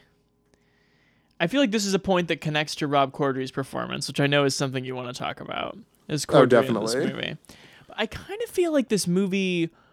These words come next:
Speaker 1: weirdly has, like, different writing voices that don't line up, because I know that the screenplay was, like, written by three different people. They've got that bit about, uh, you know, how,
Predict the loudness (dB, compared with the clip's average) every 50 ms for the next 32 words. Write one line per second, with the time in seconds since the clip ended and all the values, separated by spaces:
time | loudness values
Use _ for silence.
0 | _ _ _ _ _ -10 -6 -2 2 2 4 4 2 2 0 0 0 2 2 0
1 | 2 4 4 4 4 2 2 2 2 2 0 -2 -8 _ _ _ _ 0 2 2
2 | 2 2 0 -2 -2 -2 -2 -4 -2 4 4 6 6 4 2 0 -2 0 2 4
3 | 4 2 2 0 -2 -2 -2 -4 -6 -2 -2 -2 -2 -2 -2 0 0 0 0 0
4 | 0 -2 -2 -4 -6 _ _ _ 0 0 2 2 4 4 4 4 4 2 2 0
5 | -2 -2 -2 -2 -2 -2 -2 -2 0 0 2 2 2 0 -2 -2 -2 0 -2 -2
6 | -2 -2 -2 -4 -4 -4 -4 -2 0 0 -2 -4 -4 -12 -10 -6 -6 -6 -4 -2
7 | -4 -4 -4 -6 _ -16 -20 -20 -20 -20 -8 2 2 4 6 6 6 6 6 4
8 | 2 4 2 2 2 2 4 6 6 6 4 2 -2 -4 -4 -4 -4 -6 -8 -10
9 | -10 -10 -10 -8 -8 -8 -6 -8 -8